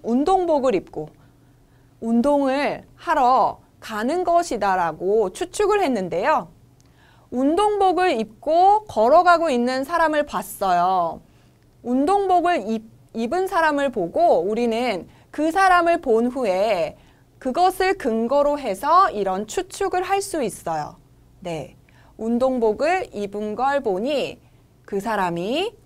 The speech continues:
운동을 하러 가는 모양이에요. 직접 물어봤나요? 아니에요. 운동복을 입은 모습만 보고 그 모습을 보고, 어,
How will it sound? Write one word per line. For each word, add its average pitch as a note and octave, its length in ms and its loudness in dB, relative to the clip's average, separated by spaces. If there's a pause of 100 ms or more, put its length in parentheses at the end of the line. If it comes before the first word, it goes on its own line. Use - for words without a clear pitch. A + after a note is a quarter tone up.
운동을 D4+ 760 0
하러 D4 400 2
가는 C4+ 460 2 (260)
모양이에요. G3 960 -2 (580)
직접 D#4 360 0
물어봤나요? G#3 880 -2 (440)
아니에요. E3+ 880 -8 (300)
운동복을 D#4 1040 -2
입은 A#3+ 480 -4
모습만 D#4 720 -2
보고 C4 580 -2 (300)
그 F#4 100 -2
모습을 E4+ 800 0
보고, G#3+ 720 0 (220)
어, D#3+ 540 -8